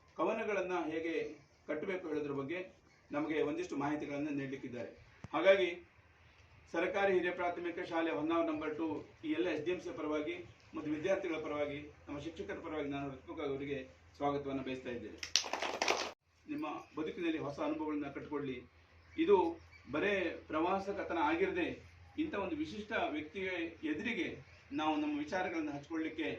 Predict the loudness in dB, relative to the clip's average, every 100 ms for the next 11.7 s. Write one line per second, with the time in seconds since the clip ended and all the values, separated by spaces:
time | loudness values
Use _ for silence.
0 | -8 -20 -20 -8 -4 0 2 0 -2 -10
1 | -4 -2 0 2 2 0 -6 -6 -4 -4
2 | -4 -2 2 2 2 0 -2 -4 -14 -20
3 | -8 -4 0 2 2 2 0 0 -2 -4
4 | -6 -4 -2 -2 -6 -16 -20 -20 -14 -4
5 | 0 0 0 0 -2 -2 -4 -4 -2 0
6 | 2 2 2 -2 -8 -4 -2 -2 -2 -2
7 | -2 -2 -4 -4 -4 -2 -2 -4 -6 -6
8 | -4 -4 -4 -6 -10 -8 -6 -6 -4 -6
9 | -4 -2 -2 -2 -4 -2 -4 -4 -8 -12
10 | _ -14 -4 0 0 0 0 0 0 0
11 | -2 -2 -4 -4 -4 -2